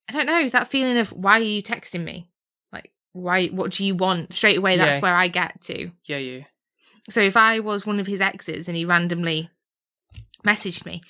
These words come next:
Speaker 1: I don't know if I'd even reply.
Speaker 2: No, it's certainly easier to do that these days, isn't it? And people can say, like, "Oh, I didn't get your message," or you, you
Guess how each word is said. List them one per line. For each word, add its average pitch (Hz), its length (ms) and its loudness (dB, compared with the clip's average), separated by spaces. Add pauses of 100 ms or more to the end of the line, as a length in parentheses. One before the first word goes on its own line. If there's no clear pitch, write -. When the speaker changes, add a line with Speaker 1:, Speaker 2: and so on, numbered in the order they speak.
(240)
Speaker 1:
I 370 40 2
don't 403 220 2
know 427 120 -2
if 427 120 -8
I'd 403 100 2
even 339 240 2
reply. 277 580 0 (840)
Speaker 2:
No, 151 400 -4 (200)
it's - 440 -12 (400)
certainly 147 340 2
easier 135 280 -2
to 135 160 -12
do 135 160 -10
that 127 240 -10 (100)
these 139 220 -12
days, 127 360 -8
isn't 131 120 -10
it? - 140 -12 (200)
And 131 220 -16
people 127 340 -12 (280)
can 131 120 -12
say, 127 380 0 (180)
like, - 480 -10 (520)
"Oh, 117 220 -12
I - 20 -16 (220)
didn't 127 120 -10
get 110 120 -6
your 117 80 -6
message," 123 420 -12
or 120 380 -8
you, 123 240 -12 (200)
you 139 100 -20